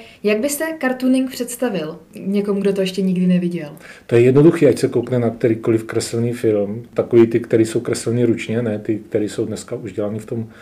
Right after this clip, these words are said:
Speaker 2: počítači, v tom tři déčku, ačkoliv ty taky miluju. Ale, ehm, musíte si uvědomit, že tyhle ty věci se ještě, ještě před dvaceti, třiceti lety dělaly ručně. Prostě se to, někdo musel sedět a nakreslit každý políčko toho filmu.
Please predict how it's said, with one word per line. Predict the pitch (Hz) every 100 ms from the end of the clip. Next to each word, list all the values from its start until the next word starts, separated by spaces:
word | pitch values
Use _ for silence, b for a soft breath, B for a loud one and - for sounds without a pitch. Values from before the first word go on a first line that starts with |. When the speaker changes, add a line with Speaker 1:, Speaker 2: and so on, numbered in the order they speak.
| B B B
Speaker 2:
počítači, | - 98 104 101 -
v | 110
tom | 113 110
tři | -
déčku, | 101 95 - 127
ačkoliv | 117 - 107 101
ty | -
taky | 98 101
miluju. | 98 101 104 113 B B B B B B B -
Ale, | 120 120 120 117 - 131
ehm, | 117 117 113 113 113 113 110 113
musíte | 117 135 131
si | -
uvědomit, | 127 131 139 123
že | 120 139
tyhle | 123 135
ty | 139
věci | 127 120 - 143
se | - 135 127
ještě, | 127 123 - 127 117 - - -
ještě | 139 135 139
před | - 127
dvaceti, | 120 127 131 135
třiceti | 135 127 135 131
lety | 117 113
dělaly | 120 120 123 123
ručně. | 117 117 95
Prostě | 90 107 -
se | - 113
to, | 117 117 -
někdo | 120 120
musel | 123 120 117
sedět | - 120 131 139
a |
nakreslit | 113 113 113 - 120
každý | - 107 120
políčko | 120 113 117 - 120
toho | 117 123
filmu. | - 143 120